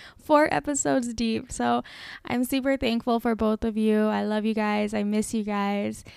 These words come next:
Isn't it funny and interesting how life and moments like that even just don't make any sense at all? And then eventually you find yourself in those, those moments and in those seasons,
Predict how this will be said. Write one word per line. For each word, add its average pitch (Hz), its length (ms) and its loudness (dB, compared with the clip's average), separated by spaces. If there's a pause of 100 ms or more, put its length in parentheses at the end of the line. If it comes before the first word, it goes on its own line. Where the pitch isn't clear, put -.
(460)
Isn't 311 220 2
it - 100 -4
funny 254 440 -2
and 220 300 -4
interesting 226 640 -4
how 208 160 -2
life 202 400 -2 (460)
and 220 140 4
moments 247 340 6
like 233 180 -4
that 214 220 -4
even 202 400 -4
just 202 180 -8 (640)
don't 240 180 -2
make 247 220 -2
any 208 200 2
sense 190 520 -2 (340)
at 185 140 -8 (220)
all? 190 540 2 (420)
And 190 120 -4
then 190 220 -4
eventually 190 480 -6
you 202 140 -2
find 185 320 -6
yourself 190 500 -6
in 196 480 -4
those, 190 520 -6 (640)
those 214 320 2
moments 208 520 6
and 190 120 0
in 196 120 2
those 185 240 0
seasons, 190 640 -4